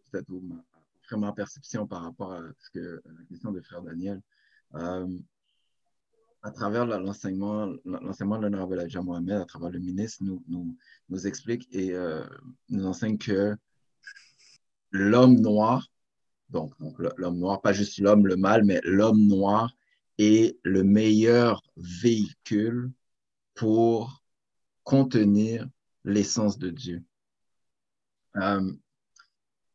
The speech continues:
et c'est la raison pour laquelle, lorsque Dieu s'est, s'est créé, il a donné à l'homme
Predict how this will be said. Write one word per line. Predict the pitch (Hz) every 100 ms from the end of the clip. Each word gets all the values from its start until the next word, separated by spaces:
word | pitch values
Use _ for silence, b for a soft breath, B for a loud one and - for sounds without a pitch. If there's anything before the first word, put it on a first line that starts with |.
| -
et | 120 123
c'est | - 151
la | 139 120
raison | 107 104 127
pour | 135 107
laquelle, | 104 87 - 120 120 123 - _ _ -
lorsque | 101 104 - -
Dieu | 104 87 87 107
s'est, | 104 - 98 90
s'est | - - 92
créé, | - - 90 92 104 123 127 _ - - -
il | 117 123
a | 113
donné | 104 110 117 135 -
à | 101 98
l'homme | 98 120 117 98 101